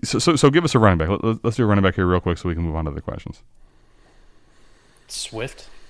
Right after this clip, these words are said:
Speaker 2: Dameon Pierce.
Speaker 1: I'm in.
Speaker 2: Okay.
Speaker 1: And I'm not even a big Pierce guy, but at this point, like, I think I could probably potentially either utilize him better or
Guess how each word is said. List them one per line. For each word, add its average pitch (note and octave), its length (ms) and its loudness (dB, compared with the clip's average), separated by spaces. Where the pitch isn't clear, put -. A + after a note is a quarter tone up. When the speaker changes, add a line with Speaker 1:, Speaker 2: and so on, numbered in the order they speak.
Speaker 2:
Dameon G#2+ 320 -10
Pierce. A2+ 340 -12
Speaker 1:
I'm A2+ 140 4
in. F#2+ 160 2
Speaker 2:
Okay. G#2+ 220 -16
Speaker 1:
And A#2+ 100 4
I'm C#3+ 80 8
not D3+ 140 10
even B2 140 6
a G#2+ 40 2
big G#2 220 2
Pierce A2+ 280 2
guy, A#2+ 280 4
but G2+ 300 2
at G2 120 -6
this G#2+ 160 0
point, G2+ 300 0
like, F2+ 240 -2
I F#2 80 0
think F#2+ 200 -4
I F2+ 80 2
could - 140 -8
probably F2 800 0
potentially G#2 720 -2
either F2+ 300 -4
utilize G#2 520 0
him A2+ 140 0
better A2+ 320 0
or F2+ 480 -2